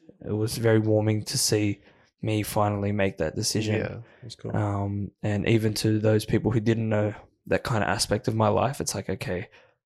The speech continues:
Speaker 1: yeah, I haven't done the best job in terms of witnessing to people, in terms of sharing the gospel.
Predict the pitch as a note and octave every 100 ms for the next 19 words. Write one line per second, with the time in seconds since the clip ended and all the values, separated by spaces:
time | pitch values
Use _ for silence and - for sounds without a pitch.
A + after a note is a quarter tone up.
0 | _ _ _ _ A2+ A#2 A2+ G#2+ A2+ A2+
1 | G#2+ A2 G#2+ A2 - A2 G#2+ G#2+ - A2
2 | G#2+ G#2+ G#2+ A#2 A2+ - A2 G#2+ G#2+ G#2+
3 | C3 - A2+ G#2+ - A2 A2+ G#2 A2 -
4 | A#2+ A#2+ -